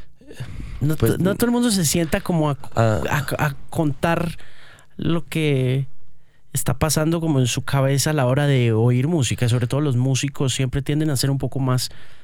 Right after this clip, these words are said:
Speaker 1: cerrados sobre lo que están oyendo y lo que están entendiendo y absorbiendo de ese tipo de músicas, ¿no?
Speaker 2: Pues es, es que igual como creo que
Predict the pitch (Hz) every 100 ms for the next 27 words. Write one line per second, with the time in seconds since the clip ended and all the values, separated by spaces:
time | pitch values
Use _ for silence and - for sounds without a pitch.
0 | - - 139 139 135 135 - 135 113 113
1 | 110 123 123 117 117 - 131 123 120 135
2 | 131 117 101 101 - - 131 - - -
3 | - - - 127 127 127 120 127 - -
4 | - - - 135 135 120 113 127 127 139
5 | 117 120 110 113 110 120 113 113 117 139
6 | 165 143 - 78 78 120 175 - 151 127
7 | - 135 - - 92 127 - 143 160 160
8 | 160 175 170 98 - - - - - -
9 | 123 - 135 139 123